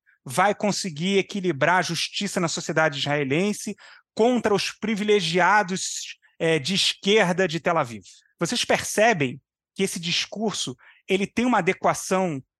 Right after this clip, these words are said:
com o modo de ver o mundo da extrema-direita, não só em Israel, mas em outras partes do planeta?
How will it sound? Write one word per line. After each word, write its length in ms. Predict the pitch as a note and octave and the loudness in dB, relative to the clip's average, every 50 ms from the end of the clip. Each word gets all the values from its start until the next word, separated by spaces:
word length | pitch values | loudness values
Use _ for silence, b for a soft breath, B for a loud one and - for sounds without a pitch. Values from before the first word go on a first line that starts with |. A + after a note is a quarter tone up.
| _ | _
com 180 | - G#3 G#3 G3 | -2 0 2 2
o 40 | F#3+ | 2
modo 420 | F#3 F#3+ G#3+ C4 C#4+ A#3+ G#3 G3 | 4 4 6 6 4 4 2 -2
de 140 | D3 D#3 E3+ | -2 -2 -4
ver 260 | C#3+ D3+ F#3+ A3 A3 | 0 2 2 4 4
o 60 | F#3+ | 2
mundo 340 | E3+ E3 F3+ G#3 A3 F#3 E3 | 0 -2 -4 -4 -4 -4 -2
da 100 | D#3 D#3+ | 0 0
extrema-direita, 840 | D3 - - G3 G#3 G#3 G3 D3 E3+ E3 F#3 G3 F#3+ - D#3+ C3+ _ _ _ - | 0 0 -2 0 0 0 0 0 0 0 0 0 0 -2 -4 -6 _ _ _ -4
não 160 | F#3 A#3 C#4 | -2 0 0
só 160 | - - A3+ | 2 2 0
em 40 | G#3 | 0
Israel, 320 | F#3+ D#3+ F3+ F3 F3+ G3 G3+ | 0 0 2 2 4 4 4
mas 200 | F#3+ F3 D#3 F3 | 2 2 2 2
em 60 | F3 | 2
outras 360 | G3+ B3 - G#3 F3 - - | 2 2 0 -2 -2 -4 -4
partes 480 | - - F#3 F3+ C#3 - - - - C#3 | 0 0 0 0 0 -4 -8 -12 -12 -10
do 80 | C3 | -8
planeta? 520 | B2+ D3+ C#3 C#3 D#3+ F3+ D3+ - - C#3 | -4 -4 -2 -2 0 0 -2 -2 -6 -12